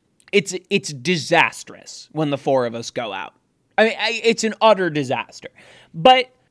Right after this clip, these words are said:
I, I gotta understand, I, I empathize with that wolf. I, too, when I see a woman so sexy it drives me to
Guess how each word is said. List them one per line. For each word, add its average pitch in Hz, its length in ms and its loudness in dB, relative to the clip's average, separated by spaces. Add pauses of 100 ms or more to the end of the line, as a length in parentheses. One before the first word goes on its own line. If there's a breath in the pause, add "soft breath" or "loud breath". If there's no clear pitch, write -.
(240)
I, 220 280 -2
I 226 200 2
gotta 294 220 6
understand, 294 800 0 (100)
I, 254 260 -2
I 226 200 0
empathize 190 1000 -2 (420)
with 190 240 0
that 208 280 2
wolf. 247 580 -6 (140)
I, 247 260 2
too, 240 600 0 (420)
when 170 200 2
I 196 140 2
see 226 260 -4
a 208 80 2
woman 190 440 -2
so - 840 -2
sexy 277 760 -4
it - 140 -8
drives 233 320 -4
me 208 160 -6
to 202 100 -12